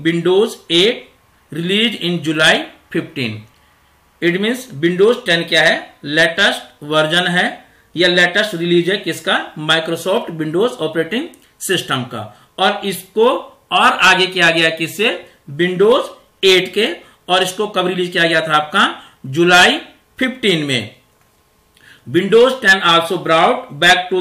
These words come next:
the Windows seven style start button and start menu। मीन्स जिस प्रकार से Windows सेवन में स्टार्ट बटन थे और स्टार्ट मेन्यू था, इन फीचर्स को भी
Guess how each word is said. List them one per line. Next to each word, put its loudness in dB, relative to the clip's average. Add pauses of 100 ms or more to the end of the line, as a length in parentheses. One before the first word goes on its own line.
the 2 (680)
Windows 2
seven 2 (140)
style 2 (200)
start 2
button 2 (300)
and 0
start 2
menu। -2 (400)
मीन्स -2
जिस -4
प्रकार 2
से -2
Windows 2
सेवन 0
में -6 (140)
स्टार्ट 0
बटन -2
थे 0 (440)
और 2
स्टार्ट 2
मेन्यू -2
था, -2 (440)
इन 2
फीचर्स -2
को -2
भी -2